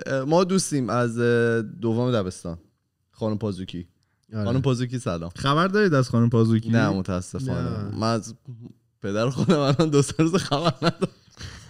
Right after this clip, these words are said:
Speaker 1: <laughs> یه از خانم
Speaker 2: آره،
Speaker 1: پازوکی.
Speaker 2: معلم دوم دبستان یه خانم خیلی قد بلندی بود. البته اون موقع تو ذهن ما قد بلند بود.
Speaker 1: آره، نه، واقعاً قد بلند و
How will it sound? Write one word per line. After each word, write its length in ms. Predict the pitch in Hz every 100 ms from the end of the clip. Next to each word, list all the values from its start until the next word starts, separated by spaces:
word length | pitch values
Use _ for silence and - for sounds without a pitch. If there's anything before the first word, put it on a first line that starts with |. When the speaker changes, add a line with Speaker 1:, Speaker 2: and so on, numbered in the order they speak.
| 403
Speaker 1:
<laughs> 340 | 415 339 -
یه 100 | 247
از 200 | 226 233
خانم 180 | - 175
Speaker 2:
آره، 120 | 196 196
Speaker 1:
پازوکی. 420 | - 143 156 139
Speaker 2:
معلم 280 | 131 139 170
دوم 280 | 165 139
دبستان 480 | 135 131 131 - 151
یه 80 | 156
خانم 360 | 151 143 131 147
خیلی 340 | 143 131 143 - _ -
قد 180 | 120 110
بلندی 400 | 113 113 135 131
بود. 280 | 127 127 110
البته 260 | 104 -
اون 100 | 123
موقع 200 | 113 107
تو 180 | 117 -
ذهن 220 | 104 104
ما 100 | 107
قد 200 | 98 101
بلند 120 | 104
بود. 100 | 104
Speaker 1:
آره، 280 | 117 120 135
نه، 80 | 135
واقعاً 440 | 123 104 101 117
قد 180 | 139 104
بلند 320 | 101 104 113
و 280 | 135 135 131